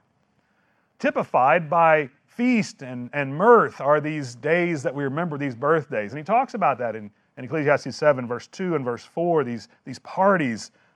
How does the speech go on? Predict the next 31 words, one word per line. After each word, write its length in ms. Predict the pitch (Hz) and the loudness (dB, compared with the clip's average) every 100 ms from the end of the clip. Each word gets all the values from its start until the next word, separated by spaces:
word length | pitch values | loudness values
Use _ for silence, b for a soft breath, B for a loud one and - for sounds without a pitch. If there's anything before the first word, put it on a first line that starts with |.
| b | b
the 80 | |
house 300 | 98 147 175 | -6 2 2
of 120 | 165 110 | 2 -2
mourning 360 | 143 170 151 | 0 0 0
versus 300 | 131 156 147 | 0 -2 -4
the 80 | 120 | -6
house 360 | 104 135 151 139 | -2 2 2 0
of 120 | 113 _ | -12 _
feasting. 680 | 185 196 - - 147 123 107 _ b b b | -2 -2 -2 -4 -2 -2 -8 _ b b b
And 420 | - 139 135 117 104 _ _ _ _ _ _ _ _ | -6 -4 -4 -8 -14 _ _ _ _ _ _ _ _
we 140 | - 156 | -14 -10
think 220 | 185 208 | -6 -6
of 80 | 143 | -6
the 80 | 113 | -6
house 260 | 127 123 | -4 -6
of 80 | 98 | -8
feasting. 380 | - 156 - 107 | -12 -12 -12 -12
We 100 | 123 | -8
like 280 | 139 131 - | -6 -6 -10
that. 260 | 92 95 _ _ _ _ _ _ - | -20 -20 _ _ _ _ _ _ -6
And 100 | 208 | -4
it's 120 | 160 | -4
good. 340 | 147 202 156 | 0 2 2
We 120 | 123 147 | 0 0
ought 240 | 151 160 | 2 2
to 80 | 139 | 2
like 280 | 113 98 - | 2 0 -4
that. 240 | 98 95 _ _ _ _ _ _ _ _ _ _ _ _ _ _ _ _ _ _ _ _ _ _ | -12 -12 _ _ _ _ _ _ _ _ _ _ _ _ _ _ _ _ _ _ _ _ _ _
But 120 | 156 | -14
precious 340 | - 220 202 151 | -6 -6 -6 -8
ointment 460 | 180 185 110 104 | -6 -8 -10 -16